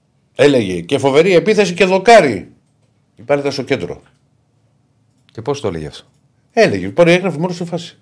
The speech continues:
Speaker 2: Έτσι, ψεύτικη φάση.
Speaker 1: Μμ.
Speaker 2: Πω.
Speaker 1: Και
Speaker 2: Ε,
Speaker 1: γέ-,
Speaker 2: μόνο αυτό
Speaker 1: και
Speaker 2: θα
Speaker 1: γέλε-,
Speaker 2: πούμε.
Speaker 1: και γέλαγε όλο το γήπεδο.
Speaker 2: Για να προχωρήσουμε στο ρεπορτάζ, γιατί δύο η ώρα πρέπει να κλείσουμε, Ηρακλή, γιατί δύο και τέσσερα έχουμε ραντεβού να πάμε στο Βόλο.
Speaker 1: Έχεις
Speaker 2: Θα
Speaker 1: ραντεβού.
Speaker 2: μας περιμένει, έχω ραντεβού, να σε-,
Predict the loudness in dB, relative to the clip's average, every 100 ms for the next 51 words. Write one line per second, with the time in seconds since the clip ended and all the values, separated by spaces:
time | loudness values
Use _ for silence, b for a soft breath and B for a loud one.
0 | _ _ _ _ _ _ 0 2 -2 -2
1 | -2 -2 -2 0 0 -4 -8 -12 -16 _
2 | _ _ _ _ _ _ -18 -16 -16 _
3 | _ _ _ _ -6 0 4 4 4 4
4 | 4 6 6 6 4 0 -4 0 2 2
5 | 0 0 -4 -6 -8 -8 -8 -8 -10 -12
6 | -12 -12 -10 -8 -8 -8 -6 -6 -6 2
7 | 4 6 6 4 0 -2 -4 -4 -4 -2
8 | -2 -2 0 -2 0 -2 2 2 0 -2
9 | 0 0 0 -2 -2 -2 -4 -4 0 0
10 | 0 2 2 2 -4 -2 -2 -4 -2 -2
11 | 0 -2 0 0 2 2 2 4 4 4
12 | 0 -4